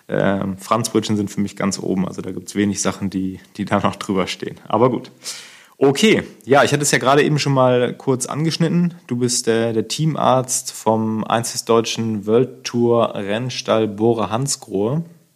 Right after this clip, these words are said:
äh, wo unter anderem auch, äh, Peter Sagan fährt. Und witzigerweise, ich hatte das, äh, bis, ich glaub, vor zwei, drei Jahren gar nicht so direkt auf dem Schirm, weil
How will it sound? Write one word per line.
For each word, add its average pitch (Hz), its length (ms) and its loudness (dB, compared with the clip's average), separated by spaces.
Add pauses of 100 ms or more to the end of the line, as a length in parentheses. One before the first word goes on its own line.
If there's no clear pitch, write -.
(800)
äh, 104 240 0
wo 104 80 0
unter 113 200 2
anderem 104 240 2
auch, - 380 0
äh, 98 160 -2
Peter 113 320 -2
Sagan 107 380 0
fährt. 120 400 -6 (1160)
Und 120 420 -2
witzigerweise, 147 720 2
ich - 100 -2
hatte 151 160 -2
das, 131 340 -2
äh, 123 420 2 (440)
bis, - 480 -4 (500)
ich - 80 -20
glaub, 107 220 -4
vor 107 240 0
zwei, 110 260 -2
drei 110 180 2
Jahren 113 200 4
gar 110 160 4
nicht 123 140 -4
so 113 100 -4
direkt 110 260 -6
auf 110 120 -6
dem 110 80 -6
Schirm, 101 420 0
weil 113 480 0